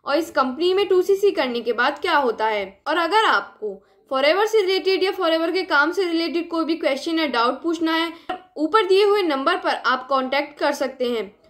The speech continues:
और आपको डिस्क्रिप्शन बॉक्स में एक लिंक प्रोवाइड किया गया है as a gift, आप उसको क्लिक करके और भी डिटेल ले सकते हैं। तो जब आप Forever Living प्रोडक्ट के बारे में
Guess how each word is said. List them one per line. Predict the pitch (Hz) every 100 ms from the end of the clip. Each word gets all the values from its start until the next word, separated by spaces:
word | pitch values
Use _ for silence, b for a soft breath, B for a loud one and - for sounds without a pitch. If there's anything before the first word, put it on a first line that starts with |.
| _
और | 254
आपको | 294 330 392
डिस्क्रिप्शन | 277 320 - 311 427 403
बॉक्स | 392 370 381
में | 359 359
एक | 302
लिंक | 277 320 403
प्रोवाइड | 359 269 262 254
किया | 262 254
गया | 240 240
है | 240 285 359 B B -
as | 277
a | 311
gift, | 277 311 403 - - B -
आप | 277 311
उसको | 381 440
क्लिक | 440 370 440 440
करके | 311 254 285 269 - _ -
और | 285 339
भी | 440
डिटेल | 339 349 339
ले | 320 339
सकते | 370 - 294
हैं। | - _ _ _ _
तो | 403
जब | 359 311 466 427
आप | 247 - - _ _ _
Forever | 233 233 294
Living | 403 403 403 427
प्रोडक्ट | 427 302 240 302 359
के | 381
बारे | 262 240 214
में | 214 208 196